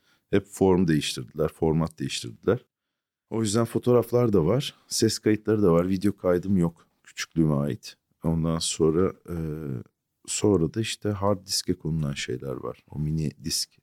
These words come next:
C D falan gibi şeylerin dışında. Ve o fotoğraflara bakarken böyle şunu yaşıyor insan.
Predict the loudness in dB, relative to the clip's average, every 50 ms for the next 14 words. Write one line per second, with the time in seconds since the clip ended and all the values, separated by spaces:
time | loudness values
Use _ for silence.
0 | _ _ -10 -6 -2 0 0 0 0 -2 -6 -4 -4 -4 -4 -4 -4 -6 -10 -14
1 | -12 -12 -10 -10 -10 -10 -12 -16 -16 -12 -10 -10 -10 -10 -14 _ _ _ _ _
2 | _ -4 0 2 4 4 4 2 -2 _ 0 2 2 2 2 0 0 0 2 4
3 | 4 4 4 2 2 0 0 0 0 -2 -2 -4 -2 0 2 2 2 4 2 2
4 | 2 0 0 -2 -4 -4 -2 -2 -4 -4 -6 _ _ -2 0 0 -2 -2 -4 -2
5 | -2 -2 -2 -2 -6 -8 -8 -6 -8 -8 -8